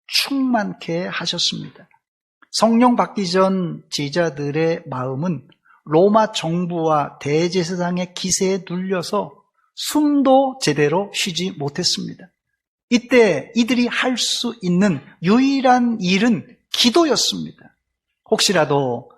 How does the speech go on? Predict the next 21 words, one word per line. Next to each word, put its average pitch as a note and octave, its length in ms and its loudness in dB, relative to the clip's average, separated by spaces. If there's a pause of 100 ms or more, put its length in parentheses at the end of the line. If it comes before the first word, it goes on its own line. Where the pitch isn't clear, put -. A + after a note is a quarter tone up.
(100)
이 F3 100 -6
자리에 D3+ 440 2
오도 F#3+ 260 4
가도 G3+ 220 4
못하는 F#3 540 0 (380)
사면 F3+ 520 -2
초가에 D#3+ 680 0 (380)
고난을 G3+ 440 4
만난 F3+ 360 2
성도가 E3 460 -4
있습니까? - 500 -8 (680)
하나님께 F#3+ 960 2 (300)
매달려 G3 960 4
기도하시기 B3 580 4
바랍니다. G#3 760 4 (800)
기도는 A#3 680 4
하나님의 G#3+ 920 4
보좌도 A3 580 6
흔들 B3+ 500 -2
수 B3+ 200 -4
있는, G3+ 520 2